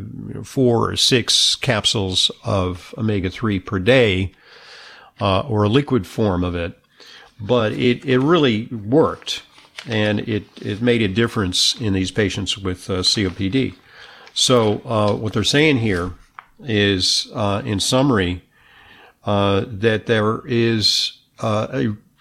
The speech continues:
considerable rationale for giving omega-three fatty acids to patients with, uh, chronic respiratory disorders, uh, emphysema, which can be the result of smoking or can be the result of chronic asthma or the result of, uh,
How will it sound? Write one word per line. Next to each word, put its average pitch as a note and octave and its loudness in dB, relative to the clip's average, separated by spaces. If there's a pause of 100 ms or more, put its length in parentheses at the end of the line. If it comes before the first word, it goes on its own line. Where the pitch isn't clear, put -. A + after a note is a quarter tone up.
(280)
considerable C#3 2
rationale B2 2 (460)
for A#2+ 2
giving G2+ 2 (360)
omega-three G#2 2
fatty F#2+ 0
acids F#2 0
to - -4
patients G2 0
with, F2+ -2
uh, F#2 0
chronic G2+ 0 (520)
respiratory G#2 2
disorders, B2+ 2 (560)
uh, F#2 2
emphysema, B2 4
which C3 2
can G#3+ 2
be F3 2
the D3 0
result A#2+ 4
of G#2 0
smoking D3+ 2
or B2 0
can A#2+ 0
be A2 4
the G2+ 0
result G2+ 2
of F2 -6
chronic G2+ 2
asthma A#2 2
or F#2 0
the E2+ -6
result F#2 -2
of, F2+ -8
uh, F2+ -4